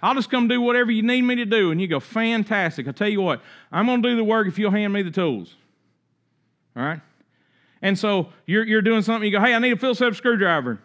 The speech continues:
They, you, it's kinda like, you know, when you watch the old T V shows with the doctors and he's like, "Scalpel, scalpel," you know? And so he's,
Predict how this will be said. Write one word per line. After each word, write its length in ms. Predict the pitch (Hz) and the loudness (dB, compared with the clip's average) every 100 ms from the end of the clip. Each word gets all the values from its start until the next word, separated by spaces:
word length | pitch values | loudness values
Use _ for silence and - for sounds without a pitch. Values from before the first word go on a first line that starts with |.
| - | -14
They, 140 | 143 - - | -16 -14 -10
you, 160 | 131 - _ _ | -10 -12 _ _
it's 380 | - _ _ - | -20 _ _ -4
kinda 160 | 202 | -2
like, 160 | 202 190 | 0 -2
you 60 | 190 | -2
know, 140 | 165 | -4
when 280 | 131 160 165 | -4 -4 -2
you 100 | 156 | -2
watch 260 | 185 151 | -2 -4
the 60 | 170 | -4
old 200 | 175 151 | -4 -2
T 100 | 180 | -2
V 100 | 175 | -2
shows 280 | 170 185 160 | -2 -4 -4
with 100 | 143 | -2
the 40 | |
doctors 360 | 160 175 170 151 | 0 0 0 -4
and 60 | |
he's 100 | 165 | -2
like, 100 | 147 | -4
"Scalpel, 460 | - 190 220 165 180 | -2 0 2 0 -8
scalpel," 520 | - 202 226 151 123 - _ _ - _ - | -10 -6 -6 -4 -8 -10 _ _ -20 _ -12
you 80 | 123 | -10
know? 140 | 123 - _ _ - - - _ _ _ _ _ _ _ _ _ _ _ _ _ _ _ _ _ _ _ _ _ - _ _ _ _ | -10 -12 _ _ -20 -20 -20 _ _ _ _ _ _ _ _ _ _ _ _ _ _ _ _ _ _ _ _ _ -20 _ _ _ _
And 160 | 214 226 | -2 0
so 220 | 233 233 | 2 2
he's, 180 | 240 214 | 2 -2